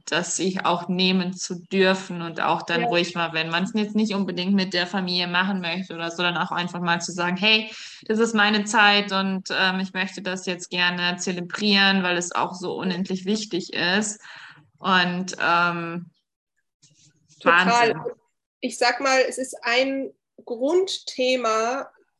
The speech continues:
Speaker 2: von vielen, vielen Frauen, wo ich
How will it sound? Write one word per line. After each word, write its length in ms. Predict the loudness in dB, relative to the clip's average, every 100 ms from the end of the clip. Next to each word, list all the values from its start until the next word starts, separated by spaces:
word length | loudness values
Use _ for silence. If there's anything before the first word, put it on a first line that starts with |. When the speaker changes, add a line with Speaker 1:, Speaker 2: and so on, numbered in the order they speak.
| -6
Speaker 2:
von 500 | -4 -2 -4 -8 -12 _ _ _ -2
vielen, 600 | 4 6 6 6 4 2
vielen 380 | 0 2 4 2
Frauen, 680 | -4 0 2 2 0 -6 -10 _ _ _ _ _ _ _ -6
wo 80 |
ich 120 | -6